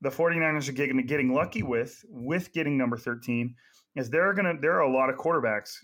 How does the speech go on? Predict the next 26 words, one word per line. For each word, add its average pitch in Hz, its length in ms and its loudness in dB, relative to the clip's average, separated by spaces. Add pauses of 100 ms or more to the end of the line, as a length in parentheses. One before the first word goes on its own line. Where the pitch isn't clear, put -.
that 123 140 0
are 120 60 -2
gonna 120 160 0
go 120 240 4
up 117 200 -2
top. 107 320 -2 (720)
Um, 120 400 0
you 120 100 -2
know 139 220 4
the 156 80 0
number 139 240 0
one 135 160 0
overall 127 340 2
pick 123 160 -2
is 123 80 -16
gonna 127 160 -2
be 117 120 0
a 110 40 0
quarterback. 113 480 0
If 110 60 -8
it's 107 160 -10
not, 123 260 0
then 110 140 -2
something 113 640 -6
crazy 123 380 -2
happened. 107 420 -8